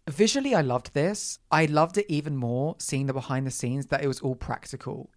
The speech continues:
None of it was special effects. Loved that. I don't think it was very fleshed out, the way that they traveled and the way, the next point that I was gonna say, how the real world knows about Barbie Land. In these kind of films, you just need to go along with it rather than question,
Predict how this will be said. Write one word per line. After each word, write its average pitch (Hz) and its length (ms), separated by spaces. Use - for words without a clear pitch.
None 147 220
of 143 80
it 156 60
was 143 100
special 127 280
effects. - 600
Loved 127 400
that. - 260
I 202 120
don't 214 260
think 220 160
it 226 120
was 185 160
very 156 380
fleshed - 520
out, 139 340
the 151 80
way 135 300
that - 300
they 135 140
traveled 135 500
and 135 140
the 127 60
way, 127 560
the 147 80
next 143 240
point 147 280
that 135 100
I 135 40
was 131 120
gonna 131 140
say, 127 420
how 156 300
the 156 140
real 139 180
world 139 260
knows 127 220
about 135 300
Barbie 127 260
Land. 175 460
In 208 180
these 208 200
kind 240 180
of 220 40
films, 175 240
you 170 80
just 135 380
need 127 220
to 120 360
go 131 180
along 123 260
with 139 200
it 185 160
rather 131 240
than 123 180
question, - 640